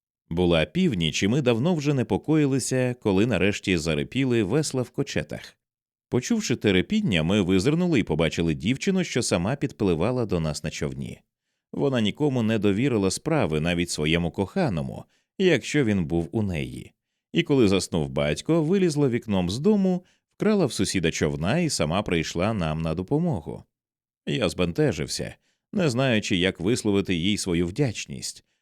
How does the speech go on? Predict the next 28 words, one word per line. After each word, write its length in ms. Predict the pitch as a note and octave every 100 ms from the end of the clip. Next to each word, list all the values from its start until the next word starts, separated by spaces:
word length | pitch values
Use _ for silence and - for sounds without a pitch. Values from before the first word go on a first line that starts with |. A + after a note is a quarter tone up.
| _
але 240 | - E3 G#2+
дівчина 420 | C3 D3 C#3 A#2+
збентежилась 760 | E2+ F2+ E2+ F2 F2+ F2 -
не 100 | C#3
менше, 400 | F3 D3+ D#2 D#2
слухаючи 580 | - F#2 A2+ A#2 G2+ F2+
наші 280 | D2 C#2+ D2
подяки. 600 | F#2+ D#2 C#2+ - - - _ _ _ _ _
Вона 260 | D#2+ E2+ F2+
попросила 540 | E2+ E2 D#2+ G#2+ G2
нас 280 | F#2 F#2 F2
не 100 | F2+
гаяти 380 | D#2+ E2 E2 G#2+
часу 440 | - D#3+ G#2+ -
і 60 | E2+
не 100 | E2+
говорити 460 | E2+ E2+ G#2+ A#2 F2+
зайвих 380 | F2+ F2 G2+
слів, 440 | - E3+ C#3+ C#2+ - _ _ _
зауваживши, 800 | B2+ G2 E2+ D#2+ C3+ F#2+ D2 -
і 220 | D#2+ D#2+ D2+
дуже 260 | E2+ F#2+
слушно, 460 | A2+ G3+ E3 - D2+
що 200 | - D2
головне 380 | E2 D2+ E2 G2+
в 40 |
нашій 280 | F2 - D#2
справі — 540 | - C#2+ C#2+ F2+ C#3